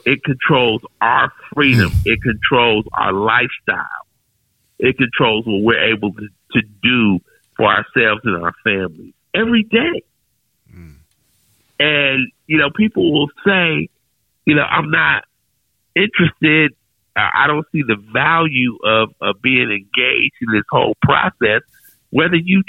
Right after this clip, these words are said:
Speaker 1: choose to engage or not, you're gonna be impacted by what takes place.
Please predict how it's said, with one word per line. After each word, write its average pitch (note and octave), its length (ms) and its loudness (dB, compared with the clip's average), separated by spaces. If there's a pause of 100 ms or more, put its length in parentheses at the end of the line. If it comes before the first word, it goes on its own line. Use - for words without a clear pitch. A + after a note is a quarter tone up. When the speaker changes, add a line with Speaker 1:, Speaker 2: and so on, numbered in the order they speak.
Speaker 1:
choose E3 320 0
to A#2 120 2
engage A#2+ 520 0
or G#2+ 120 -2
not, G#2 360 -2
you're A2+ 160 0
gonna A#2+ 220 -2
be G2+ 260 0
impacted A2 640 -2
by F2+ 180 0
what F2 260 0 (100)
takes - 140 -10 (180)
place. F2 180 -4